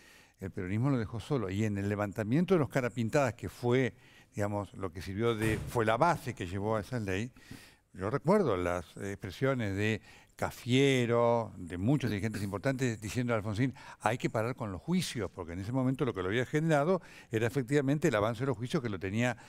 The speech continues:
Alex Mayor Barreiro y demás. Así que, por supuesto que, eh, recordar aquello, aquel episodio, eh, mm,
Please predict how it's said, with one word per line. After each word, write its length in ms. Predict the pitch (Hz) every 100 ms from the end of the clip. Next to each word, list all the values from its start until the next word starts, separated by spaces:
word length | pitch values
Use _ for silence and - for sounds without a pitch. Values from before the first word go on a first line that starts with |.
| -
Alex 260 | 92 98 110
Mayor 280 | 117 110 120
Barreiro 400 | 110 113 123 120
y 60 |
demás. 420 | 90 127 120 - - - - - -
Así 300 | 95 - 143
que, 240 | 156 143 - - - _
por 140 | 135
supuesto 560 | - 139 214 208 - 156
que, 540 | 135 120 - - 113
eh, 240 | 107 104 101
recordar 460 | 107 120 113 156
aquello, 560 | 151 - 143 127 98 104
aquel 240 | - 127
episodio, 920 | 123 110 - 131 113 101 98 104 113 - _
eh, 400 | 107 101 95 92 87 - - - - - _
mm, 340 | 131 117 107